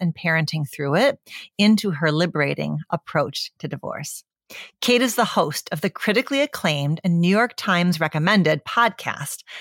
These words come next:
The Divorce Survival Guide, and the creator of a groundbreaking online coaching program, Should I Stay or Should I Go?,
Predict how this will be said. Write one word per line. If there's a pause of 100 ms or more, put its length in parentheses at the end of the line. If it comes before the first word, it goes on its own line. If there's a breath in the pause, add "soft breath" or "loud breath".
(120)
The
Divorce
Survival
Guide, (460 loud breath)
and
the
creator
of
a
groundbreaking (100)
online
coaching
program, (260 loud breath)
Should
I
Stay
or
Should
I
Go?,